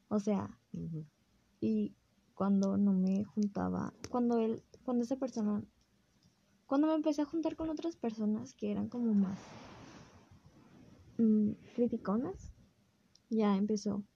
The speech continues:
Speaker 1: peor. Y empecé a meterme en problema tras problema, tras problema. Y de ahí surgió, pues, todo el año horrible que tuve. Pero en,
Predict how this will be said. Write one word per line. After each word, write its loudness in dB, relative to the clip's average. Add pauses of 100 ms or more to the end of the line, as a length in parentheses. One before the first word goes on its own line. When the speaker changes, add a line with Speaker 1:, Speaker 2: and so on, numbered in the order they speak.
(140)
Speaker 1:
peor. -2 (180)
Y 2
empecé -2
a 0
meterme 2
en 4
problema 0
tras -2
problema, -2
tras -6
problema. -2 (880)
Y 2
de 0
ahí 2
surgió, -2 (1300)
pues, -6
todo 0
el -2
año -2
horrible -4
que -8
tuve. -2 (1160)
Pero 2
en, -2